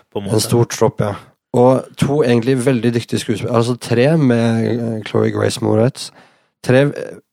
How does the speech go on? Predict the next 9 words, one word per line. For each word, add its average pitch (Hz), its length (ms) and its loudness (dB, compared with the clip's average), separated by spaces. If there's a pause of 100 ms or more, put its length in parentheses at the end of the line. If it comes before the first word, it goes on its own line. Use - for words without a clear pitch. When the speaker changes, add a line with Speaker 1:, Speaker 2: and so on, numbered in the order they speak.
(500)
Speaker 2:
egentlig 120 400 2
veldig 113 300 0
dyktige 110 420 -4
skuespillere 107 640 0 (800)
som 120 460 2 (560)
spiller 107 540 -2
i 107 320 -2
en 110 400 -2 (460)
forutsigbar 113 1300 0